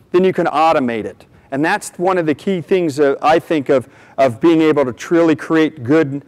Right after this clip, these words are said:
uh, virtualization is you've got to make that first step. If you just take your existing systems and just throw 'em right over the fence into, into, uh,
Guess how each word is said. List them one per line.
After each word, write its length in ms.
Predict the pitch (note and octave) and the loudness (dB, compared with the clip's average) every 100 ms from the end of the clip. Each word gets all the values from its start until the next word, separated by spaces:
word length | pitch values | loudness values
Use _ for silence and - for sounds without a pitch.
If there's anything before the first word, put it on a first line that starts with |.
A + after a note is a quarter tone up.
| _ - | _ 0
uh, 140 | C#3 | 2
virtualization 920 | B2 D#3+ D#3 E3 C#3+ B2 D3 D#3 - C3 | 2 0 0 0 0 2 0 0 -4 -8
is 160 | A#2 | -6
you've 180 | C3 A2+ | -6 -2
got 240 | C#3+ C3+ - | -2 -2 -4
to 60 | |
make 200 | D3 C#3+ | -6 -2
that 200 | D3 B2 | -2 -4
first 280 | - C#3+ - | -4 -6 -4
step. 340 | - C3 - _ - - | -2 -2 -2 _ -20 -6
If 160 | D#3 C3 | -4 -4
you 60 | D3+ | -2
just 320 | G#3+ - - | 0 -2 0
take 280 | A3 G#3+ - | 0 2 2
your 140 | D#3+ | 0
existing 540 | B2 C3 F#3 - F#3 | 2 0 0 0 -2
systems 480 | C#3+ F#3+ E3+ - C#3+ | 0 -2 -2 -4 -4
and 120 | C#3+ | -4
just 260 | B2 D#3+ - | -2 -2 -4
throw 260 | F3 E3+ E3 | -2 0 2
'em 80 | |
right 200 | D3+ D#3 | 2 2
over 160 | D#3+ C#3+ | 2 0
the 80 | B2+ | -4
fence 340 | - D3+ C#3+ | -4 -6 -6
into, 380 | D3 B2 C#3 C3 _ _ _ _ - | -10 -10 -10 -12 _ _ _ _ -8
into, 480 | E3+ D#3 F3 D#3 - | -8 -2 0 0 -2
uh, 240 | C3+ C3 | -2 -4